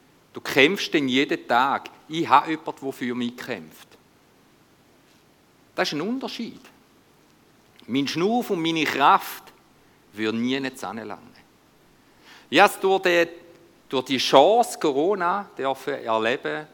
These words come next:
dass ich gar nichts kann machen ohne Gott.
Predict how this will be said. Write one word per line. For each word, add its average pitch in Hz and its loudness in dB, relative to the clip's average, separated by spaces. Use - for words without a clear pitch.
dass 101 -14
ich 98 -20
gar 98 -6
nichts 110 -10
kann 101 -4
machen 92 -8
ohne 80 -20
Gott. - -20